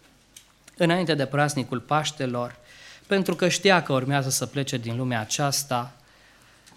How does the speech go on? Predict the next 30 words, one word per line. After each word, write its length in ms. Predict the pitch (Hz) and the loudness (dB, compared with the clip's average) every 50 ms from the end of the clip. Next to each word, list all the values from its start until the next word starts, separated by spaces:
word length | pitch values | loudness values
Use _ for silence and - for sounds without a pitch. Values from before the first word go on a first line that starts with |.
| _ _ _ | _ _ _
ce 140 | - - 156 | -6 -4 -4
a 40 | |
făcut? 480 | 143 - 139 123 - 202 214 - - - - - - _ _ _ _ _ _ - - - - - | -2 -2 -4 -4 -4 -4 -6 -6 -12 -20 -20 -20 -20 _ _ _ _ _ _ -20 -20 -20 -16 -2
Pentru 280 | - 180 190 185 208 196 | 4 4 4 6 4 2
că 140 | - 220 208 | 4 4 4
știa 260 | 202 - 247 254 247 | 4 6 6 6 8
că 80 | 247 240 | 8 6
are 140 | 226 220 | 6 6
toată 240 | 208 - 247 226 233 | 6 4 2 2 0
puterea 500 | 208 - 196 190 - 214 202 170 156 139 | -2 -4 -2 0 2 4 4 4 4 2
dată 300 | 135 160 165 165 143 156 | 4 4 2 2 2 0
în 120 | 139 135 135 | 0 2 2
mâini 220 | 151 165 160 139 | 2 2 2 2
de 80 | 123 123 | 0 0
Dumnezeu, 800 | 120 127 117 113 113 113 110 107 131 165 190 185 175 175 - - - - - - | -2 -2 -4 -4 -4 -4 -4 -2 -2 0 0 0 -2 -4 -8 -14 -20 -20 -12 -4
ce 140 | - - 170 | 2 4 4
a 60 | 160 | 4
făcut? 540 | 147 - 147 143 - 208 226 220 - - - - - - - - - - - - - - - - | 6 4 2 2 4 2 2 0 -2 -12 -16 -18 -20 -20 -20 -20 -20 -20 -20 -20 -18 -16 -10 -4
A 60 | 127 | -2
luat 200 | 120 127 131 - | 0 0 0 0
un 80 | 135 | -2
ștergar, 640 | 120 - - - 110 107 110 120 123 123 123 - - - - - - - - - _ _ - - | -2 -2 -2 -4 -4 -2 0 -2 -2 -2 -2 -8 -14 -20 -20 -20 -20 -20 -20 -20 _ _ -12 -4
a 80 | - | 0
luat 200 | 117 120 120 120 | 2 2 2 2
un 80 | 127 117 | 0 0
lighean 320 | 120 113 117 117 117 120 | 0 0 0 0 0 0
cu 140 | 117 - 117 | -2 -2 -2
apă, 380 | 110 113 - - 117 113 117 - - - - - - - - - - - - - - - | -2 -2 -2 -4 -4 -4 -6 -6 -14 -20 -20 -20 -20 -20 -20 -20 -20 -20 -20 -20 -14 -6
s-a 240 | - - - 151 135 | -2 0 4 4 4
aplecat 720 | 131 - 123 117 110 - - 131 131 139 - - - - | 4 4 2 0 0 0 0 0 0 0 -2 -8 -12 -14